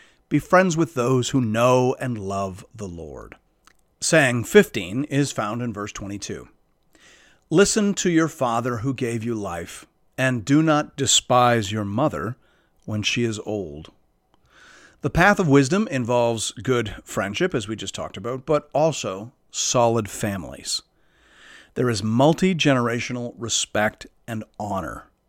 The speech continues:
Of course, how you relate to your parents changes over the span of one's lifetime. David Atkinson says helpfully here, "When parents get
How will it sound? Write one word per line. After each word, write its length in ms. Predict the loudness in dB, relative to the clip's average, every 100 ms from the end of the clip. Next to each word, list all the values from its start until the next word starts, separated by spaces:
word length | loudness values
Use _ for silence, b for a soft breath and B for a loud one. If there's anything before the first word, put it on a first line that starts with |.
| _ _ _ _
Of 140 | -10 0
course, 260 | 2 2 -6 _
how 200 | 2 4
you 140 | 4
relate 240 | 2 2 0
to 80 | -6
your 80 |
parents 460 | -6 -2 -2 -2 -8
changes 800 | -4 0 0 0 -4 -10 -12 -14 _
over 160 | -12 -10
the 100 | -8
span 360 | -8 -8 -10
of 100 | -10
one's 220 | -8 -8 -4
lifetime. 500 | -4 -6 -14 -16 -20 _ _ B B B B -2
David 320 | 0 2 0
Atkinson 580 | 0 0 0 -8 -4 -4
says 220 | -4 -4
helpfully 360 | -2 -2 -2 -4
here, 320 | 0 0 -2 -12 _ b b b b _ _ _
"When 260 | -4 -2 -2
parents 420 | 0 2 4 2
get 220 | -2 -6